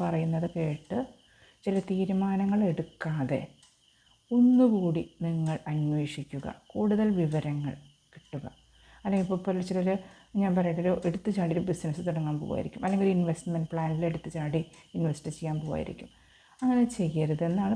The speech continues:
പറയുന്നത്. കുറച്ചുകൂടി വിവരങ്ങൾ, കൂടുതൽ വിവരങ്ങൾ നിങ്ങൾ കളക്ട് ചെയ്യുക, അതിനനുസരിച്ച് പ്രവർത്തിക്കുക. അപ്പോൾ ഇന്നത്തെ റീഡിംഗ് ഇത്രയും മതി.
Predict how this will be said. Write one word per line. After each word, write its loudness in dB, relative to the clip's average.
പറയുന്നത്. -2
കുറച്ചുകൂടി 2
വിവരങ്ങൾ, 4
കൂടുതൽ 2
വിവരങ്ങൾ 0
നിങ്ങൾ 0
കളക്ട് -6
ചെയ്യുക, -2
അതിനനുസരിച്ച് -2
പ്രവർത്തിക്കുക. -10
അപ്പോൾ -6
ഇന്നത്തെ -2
റീഡിംഗ് 0
ഇത്രയും -2
മതി. -2